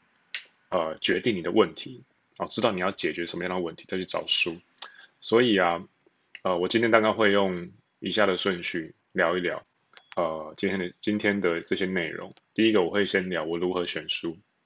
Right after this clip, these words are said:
那第二个就会聊，呃，我纸本跟电子书之间选择的区别。那第三个会聊我持有的阅读器跟正在使用的A P P。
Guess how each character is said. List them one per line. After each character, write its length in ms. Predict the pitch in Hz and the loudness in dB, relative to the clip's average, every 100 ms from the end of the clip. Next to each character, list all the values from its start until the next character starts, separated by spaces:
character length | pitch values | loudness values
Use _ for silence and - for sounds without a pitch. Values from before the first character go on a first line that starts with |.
| _ | _
那 140 | 85 - _ - _ _ | -10 -10 _ -20 _ _
第 140 | 107 | 4
二 80 | 101 | 4
个 120 | 90 | 4
就 140 | 87 92 | 0 0
会 80 | |
聊， 360 | 92 80 78 85 - - - _ | 0 0 -4 -6 -16 -20 -20 _
呃， 320 | - 87 78 80 | -8 -8 -8 -6
我 120 | 87 | -4
纸 260 | - 98 110 | -2 0 2
本 240 | 110 80 | 2 2
跟 180 | 92 92 | -4 0
电 140 | 104 87 | 0 -2
子 100 | 85 | -4
书 180 | - 92 | -4 -4
之 100 | - | -6
间 240 | 87 87 | -4 -4
选 260 | 87 87 80 | -4 -6 -6
择 120 | 85 | -6
的 80 | 98 | -4
区 280 | - - 110 | -4 0 -2
别。 280 | - 104 104 _ _ _ _ _ _ - | -2 -12 -18 _ _ _ _ _ _ -12
那 80 | 92 | 0
第 120 | - | 2
三 160 | 156 | 4
个 120 | 147 101 | 2 4
会 100 | 107 | 4
聊 340 | 85 78 78 - | 2 0 -4 -8
我 120 | 90 | -4
持 320 | - - 107 | 0 2 4
有 100 | 127 | 4
的 80 | 92 | 4
阅 160 | 107 104 | 4 4
读 140 | 87 | 2
器 200 | - 104 | 0 0
跟 240 | 98 98 | 0 -4
正 140 | 104 110 | -4 -2
在 80 | 104 | -2
使 220 | - 85 | -2 -2
用 120 | 90 | -4
的 140 | 87 | -4
A 60 | 90 | -4
P 160 | 98 90 | -4 -4
P。 260 | 95 92 | -6 -8